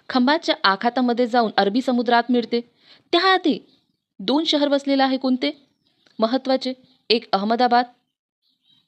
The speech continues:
आणि दुसरं गांधीनगर.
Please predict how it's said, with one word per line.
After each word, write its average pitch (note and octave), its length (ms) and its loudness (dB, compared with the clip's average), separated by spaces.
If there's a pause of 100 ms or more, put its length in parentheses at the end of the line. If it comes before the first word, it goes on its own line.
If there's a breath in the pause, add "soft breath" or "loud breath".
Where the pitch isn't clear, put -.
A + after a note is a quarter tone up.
(760)
आणि A3+ 140 2
दुसरं A#3 320 -2 (460 soft breath)
गांधीनगर. A#3 560 0